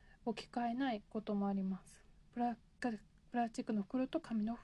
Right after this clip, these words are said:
袋。もう一回言ったっていうことですね。はい。じゃあ、えっと、さっきまで有料になるだったのがなぜ有料にするなのか、わかる人？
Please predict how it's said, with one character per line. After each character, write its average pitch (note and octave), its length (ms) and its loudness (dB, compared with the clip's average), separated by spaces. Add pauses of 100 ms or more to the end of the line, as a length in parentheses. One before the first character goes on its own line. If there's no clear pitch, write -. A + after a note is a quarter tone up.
(120)
袋。 G3+ 400 2 (360)
も A#3 60 2
う - 20 -2
一 A3 40 -4
回 A3+ 120 2
言 G#3+ 100 2
っ - 20 -4 (120)
た G#3 140 6
っ G3 60 -2 (180)
て F#3+ 60 -2
い - 20 -4
う - 40 -6
こ - 120 -20
と - 100 -18
で - 60 -20
す - 80 -18
ね。 A3+ 160 -6 (720)
は - 120 -8
い。 G3+ 80 -4 (320)
じ - 80 6
ゃ C4+ 360 6
あ、 A3 80 -6 (100)
え A#3+ 120 0
っ A3+ 40 -8 (100)
と、 A3+ 100 -2
さ E4 180 0
っ - 100 2
き G4 100 6
ま F4 100 6
で C4+ 100 4
有 C4 180 6
料 D4 160 6
に D4 200 2 (140)
な C#4+ 180 4
る D4 280 6
だ A3 80 4
っ G#3+ 120 -2
た G#3+ 100 0
の G#3 120 4
が G3+ 100 2
な A#3+ 160 2
ぜ G3 240 -4
有 A#3 220 2
料 B3 160 2
に A#3+ 160 -2
す - 160 -4
る B3 140 0
な A3+ 120 0
の G3+ 140 4
か、 A#3 320 -2 (340)
わ G3+ 80 -2
か A#3 120 2
る G#3+ 80 2
人？ - 280 0